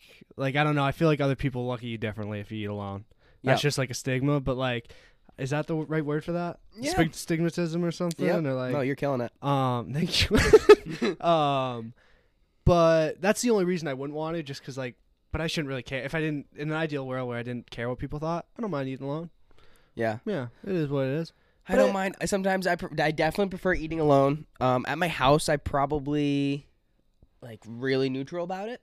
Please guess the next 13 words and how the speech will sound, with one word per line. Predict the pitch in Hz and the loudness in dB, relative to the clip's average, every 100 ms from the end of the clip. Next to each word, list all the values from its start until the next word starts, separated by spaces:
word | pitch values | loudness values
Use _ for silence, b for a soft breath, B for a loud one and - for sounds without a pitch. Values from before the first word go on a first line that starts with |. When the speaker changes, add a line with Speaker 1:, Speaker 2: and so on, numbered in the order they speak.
| - | -8
Speaker 1:
Mm-hmm. | 156 | -4
Speaker 2:
because | 151 151 143 139 135 | 0 0 2 0 -4
if | 131 | -6
I'm | 131 | 0
by | 147 | 2
myself, | 147 - 160 160 | 2 0 -2 -2
I | |
can | 127 120 | -2 0
watch | 127 - | 0 -2
a | |
YouTube | 120 135 143 | -6 -4 -4
video. | 165 180 214 214 | -2 -2 -4 -4
Speaker 1:
Yeah. | 226 120 | -2 -2